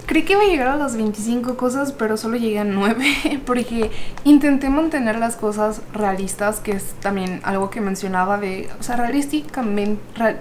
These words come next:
realistamente qué es lo que quisieras lograr. Entonces, me enfoqué más que nada en cosas que tal vez podría hacer ahora y tal vez dentro de los próximos cinco años,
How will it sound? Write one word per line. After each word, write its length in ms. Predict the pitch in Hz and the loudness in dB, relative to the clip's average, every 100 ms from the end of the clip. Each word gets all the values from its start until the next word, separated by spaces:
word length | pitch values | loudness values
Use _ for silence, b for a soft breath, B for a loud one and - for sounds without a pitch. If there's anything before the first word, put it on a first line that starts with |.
| - | -2
realistamente 1040 | 220 233 285 311 - 302 226 208 214 226 | -2 0 -2 -2 0 0 0 -2 -2 -2
qué 220 | - 196 | -2 -2
es 120 | 202 | -2
lo 140 | 220 208 | -2 -4
que 140 | 202 | -4
quisieras 480 | 190 180 196 196 202 | -6 -4 -2 -2 -2
lograr. 440 | 190 185 190 214 - B B B - | -2 -2 -2 -2 -4 B B B 0
Entonces, 580 | 233 226 240 233 254 - - - - - - | 0 2 0 0 -2 -2 -4 -4 -4 -2 4
me 140 | 269 | 4
enfoqué 460 | 277 277 285 285 294 | 6 4 0 2 4
más 280 | 330 381 - | 6 4 2
que 120 | 285 | 2
nada 260 | 247 240 | 4 4
en 100 | 240 | 2
cosas 340 | 240 226 240 240 | 0 0 0 0
que 120 | 220 | -2
tal 320 | - 220 220 | 0 0 2
vez 160 | 214 214 | 0 -2
podría 640 | - 214 202 202 202 214 - | -2 0 2 2 0 -2 -4
hacer 480 | 202 - 190 202 - B B B B - | -4 0 0 2 0 B B B B 2
ahora 460 | 196 220 240 262 | 4 6 4 2
y 60 | 220 | -2
tal 220 | 208 202 | -2 0
vez 180 | 214 208 | 2 0
dentro 320 | 202 202 202 | -2 -2 -2
de 80 | 196 | -2
los 140 | 185 | -2
próximos 520 | - 202 202 220 202 196 | -4 -6 -4 -4 -2 -4
cinco 420 | - 196 - 233 | -4 -2 0 2
años, 760 | 233 247 254 269 285 277 - | 2 2 -2 -2 -4 -6 -10